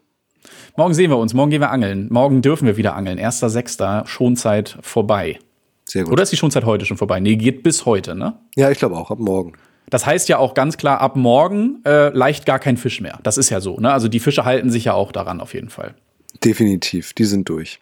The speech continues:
Speaker 2: Ich hab, ähm, mir letztens einen Podcast angehört, ähm, wie tickt eigentlich der Hecht? Das
Speaker 1: Mhm.
Speaker 2: fand ich ganz interessant. Ich kann dir jetzt zum Beispiel sagen, dass der Hecht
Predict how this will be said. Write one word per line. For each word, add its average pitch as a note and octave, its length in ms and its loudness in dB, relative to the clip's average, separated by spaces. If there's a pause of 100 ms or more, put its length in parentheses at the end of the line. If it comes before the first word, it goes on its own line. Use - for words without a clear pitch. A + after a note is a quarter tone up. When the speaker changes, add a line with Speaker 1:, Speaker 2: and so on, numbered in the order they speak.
(260)
Speaker 2:
Ich B2+ 160 0
hab, D#3 160 0
ähm, C#3 280 2
mir C3+ 140 4
letztens D3+ 420 2
einen F3 100 2
Podcast - 460 0
angehört, C#3 800 2
ähm, A#2+ 480 0
wie C#3 240 0
tickt - 380 -4
eigentlich C3 460 0
der B2+ 100 4
Hecht? - 520 -4 (420)
Das A2+ 180 2
Speaker 1:
Mhm. - 60 2
Speaker 2:
fand B2+ 120 -2
ich A#2+ 120 -2
ganz A#2+ 180 0
interessant. B2 560 -2
Ich - 140 -6
kann B2 160 0
dir A#2+ 40 6
jetzt A#2 160 2
zum - 80 -2
Beispiel A2 240 0
sagen, A2 220 2
dass A2 140 0
der G#2+ 100 0
Hecht B2 380 -2